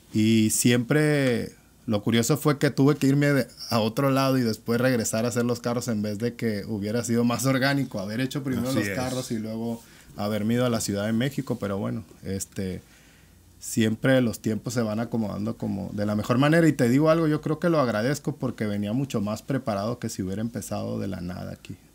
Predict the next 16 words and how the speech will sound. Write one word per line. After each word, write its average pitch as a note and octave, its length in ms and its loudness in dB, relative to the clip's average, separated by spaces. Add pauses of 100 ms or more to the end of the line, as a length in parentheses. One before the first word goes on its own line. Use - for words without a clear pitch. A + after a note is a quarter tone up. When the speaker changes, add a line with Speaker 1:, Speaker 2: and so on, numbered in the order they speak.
(120)
Speaker 2:
¿Alguna D3+ 380 0
vez, D3 340 2
este, G2+ 840 -2
eh, F#2 40 -4
pensaste A#2 500 -6
en A#2+ 80 -4
Rigo A#2+ 200 -4
Lewis? G#2 460 -6 (760)
Speaker 1:
Sí, - 320 2
pues A2 260 -2
digo, G#2+ 300 2
igual G2+ 340 -2
que C3+ 120 -4
todos B2+ 280 -2
los C3 180 -2
que F#2 500 -6